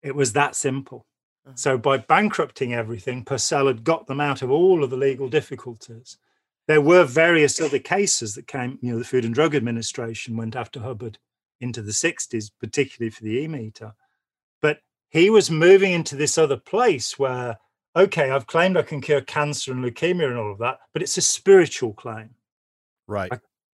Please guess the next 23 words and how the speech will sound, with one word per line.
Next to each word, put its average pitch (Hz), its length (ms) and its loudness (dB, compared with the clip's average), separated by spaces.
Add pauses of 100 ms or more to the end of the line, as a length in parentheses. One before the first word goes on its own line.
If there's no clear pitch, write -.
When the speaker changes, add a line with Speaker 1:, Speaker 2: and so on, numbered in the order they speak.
Speaker 1:
I'm 135 80 -4
not 165 180 2
doing 190 320 6
it 190 280 0
physically. 139 1120 0 (180)
Speaker 2:
Well, 143 100 4
it 196 40 2
Speaker 1:
So 151 80 4
Speaker 2:
doesn't 139 140 6
Speaker 1:
I'm 214 40 2
Speaker 2:
say 214 200 2
Speaker 1:
not 185 80 2
Speaker 2:
that 180 160 4
in, 165 120 0
but 175 240 0
it 175 100 0
doesn't 190 280 0
say 190 220 -4
that 165 220 -4
in 151 120 -10
Dianetics 139 680 -6
Today, 127 480 -10
though. 95 320 -20